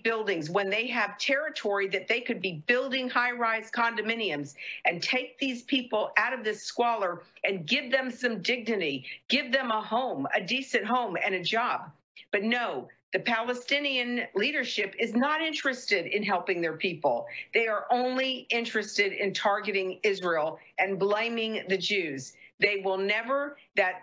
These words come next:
that Balata refugee camp will remain there. They will never give it up until somebody finally says, "Enough is enough. We're not giving you any more money. We're not going to continue to do this to these people. These people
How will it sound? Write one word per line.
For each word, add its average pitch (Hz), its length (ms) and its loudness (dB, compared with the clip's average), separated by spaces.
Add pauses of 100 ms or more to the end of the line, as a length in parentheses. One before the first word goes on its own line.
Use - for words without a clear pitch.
that 170 300 0
Balata 202 440 2
refugee 240 520 0
camp 254 320 0
will 196 120 2
remain 196 500 0
there. 254 400 0
They 190 100 2
will 185 160 0
never 226 360 0
give 240 220 -2
it 226 100 2
up 156 300 -2 (720)
until 202 600 0 (160)
somebody 202 800 0
finally 214 380 2
says, 180 460 -2 (100)
"Enough 180 300 2
is 190 160 -2
enough. 175 280 0
We're 170 100 0
not 160 260 -2
giving 254 280 0
you 262 160 0
any 240 200 0
more 220 240 0
money. 170 440 -2 (240)
We're 190 140 4
not 196 320 -2
going 226 200 0
to 214 100 -4
continue 202 600 0
to 180 140 -4
do 220 240 0
this 175 300 0
to 185 80 0
these 175 240 -2
people. 180 400 0
These 160 220 -2
people 233 520 0